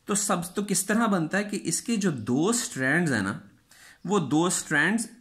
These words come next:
अलहदा हो जाएंगे, दो स्ट्रैंड्स अलहदा हो जाएंगे, और ये जो सीक्वेंस है of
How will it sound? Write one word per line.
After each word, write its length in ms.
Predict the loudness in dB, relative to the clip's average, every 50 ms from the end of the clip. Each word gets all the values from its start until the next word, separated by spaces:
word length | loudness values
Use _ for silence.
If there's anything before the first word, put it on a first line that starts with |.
| _ -2
अलहदा 380 | 0 0 2 0 0 0 0 0
हो 180 | 0 -2 -4
जाएंगे, 300 | -4 -6 -8 -10 -10 -12 -14 -20 _ _ _ _ _ _ _ _ _ _ _ _ _ _ _ _ _ _ _ _ _ _ _ _ _ _ _ _ _ _ _ _ _ _
दो 160 | -4 -4 -4
स्ट्रैंड्स 460 | -4 -2 -2 -2 0 0 -2 -2 -6 -8 -14 -10 -6
अलहदा 340 | -4 -2 -2 -2 -2 -2 -2
हो 180 | 0 0 0
जाएंगे, 340 | 0 0 0 0 -2 -4 -6 -8 -14 -20 _ _ -20 _ _ -20 -20 _ _ _ _ -4
और 420 | -2 0 2 2 0 0 -2 -4 -8 -16 -20 -20 -20 -20 _ _ _ _ _ _ _ _ _ _ _ _ _ _ _ _ _ _ _ _ _
ये 420 | -16 -16 -8 -6 -4 -2 -2 -2 0
जो 240 | 0 2 2 2 2
सीक्वेंस 760 | 0 0 -2 -2 -4 -4 -4 -2 0 0 0 0 -2 -4 -6
है 400 | -4 -2 0 0 0 -2 -2 -4
of 260 | -4 -2 -2 -2